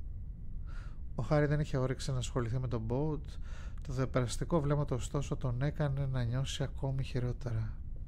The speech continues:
"Τμήμα μυστηριών", είπε η ψυχρή γυναικεία φωνή,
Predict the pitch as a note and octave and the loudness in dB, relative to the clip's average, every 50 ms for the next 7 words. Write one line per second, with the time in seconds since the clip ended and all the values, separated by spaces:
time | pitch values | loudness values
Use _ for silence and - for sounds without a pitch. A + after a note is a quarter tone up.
0 | - - - - - - - - - - - - - - - - - - - - | -6 -6 -6 -6 -4 -4 -4 -4 -6 -6 -6 -6 -6 -6 -6 -6 -6 -4 -6 -6
1 | - - - - - - - - - - - - - - - D3 C#3 C#3+ E3 F3+ | -6 -6 -6 -6 -6 -6 -6 -6 -6 -6 -6 -6 -6 -2 0 2 4 6 6 8
2 | F#3 F3+ E3+ E3+ - - - C#3+ C3 B2+ B2 A#2+ A#2+ A#2 A#2 A#2 A2+ A2+ - - | 8 8 6 6 4 4 4 6 6 6 6 4 4 4 2 0 -2 -4 -6 -6
3 | - - - - - - - - - - - - - - - - - - C3+ B2 | -8 -8 -8 -8 -6 -6 -6 -6 -6 -4 -4 -4 -4 -4 -4 -4 -2 -2 -2 -2
4 | G#2+ C3+ B2+ A2+ - - - B2+ A2+ - C3+ C3 C3 B2 B2 B2 A#2+ A#2 A2 - | 0 -2 -2 -2 -2 -2 -2 -2 -2 0 0 0 0 0 0 0 0 0 0 0
5 | B2 A#2 - - C3 B2 A#2 A#2+ C#3+ E3+ F#3 F#3+ F#3 | 0 0 0 0 0 0 2 2 4 4 2 2 0